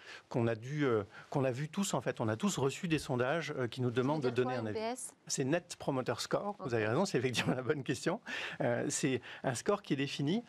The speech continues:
Speaker 1: entre ce qu'on appelle les promoteurs, c'est-à-dire ceux qui vont donner une nof-, une note, pardon, de neuf à dix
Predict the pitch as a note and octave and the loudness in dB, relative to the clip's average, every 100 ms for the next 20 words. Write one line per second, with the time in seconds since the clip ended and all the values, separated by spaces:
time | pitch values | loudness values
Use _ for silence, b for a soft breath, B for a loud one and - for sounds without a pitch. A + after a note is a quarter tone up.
0 | B - C#3 D#3 - C#3+ C3+ C#3 B2 A#2+ | B -2 0 0 0 -2 0 0 0 -2
1 | - - D3 C#3 D3 A#3+ - - - C3 | -2 0 0 2 0 -2 -8 -14 -8 -2
2 | A#2+ C3 - - C#3+ B2 B2 A#2 A#2+ A#2 | 0 0 0 -2 0 0 2 2 2 2
3 | B2+ C#3 - F3+ C#3 C#3+ C#3+ A#2+ G2+ A2 | 0 -2 -6 -2 0 0 -2 -4 -2 0
4 | G#2 A2 C#3+ C3 A#2+ F3+ - - | 2 2 2 -2 -2 -4 -4 -6